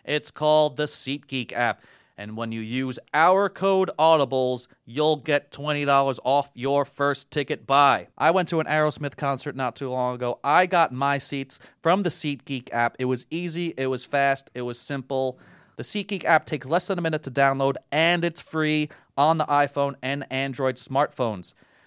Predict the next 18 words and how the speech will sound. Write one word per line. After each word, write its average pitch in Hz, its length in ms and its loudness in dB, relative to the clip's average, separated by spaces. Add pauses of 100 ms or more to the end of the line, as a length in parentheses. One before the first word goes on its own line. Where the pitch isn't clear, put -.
(140)
SeatGeek 156 600 -4 (200)
does 123 160 -4
a 120 60 -2
ton 185 340 -4
of 160 120 -2
things 139 320 -4
that 123 180 -6
other 131 160 -2
ticketing 113 400 -8
sites 107 420 -8
just 127 420 -6
don't 117 280 -4
do. 107 300 -4 (260)
Aggregating 147 640 2
from 131 180 -6
big 135 240 -6
ticket 139 300 -8
sites. - 320 -10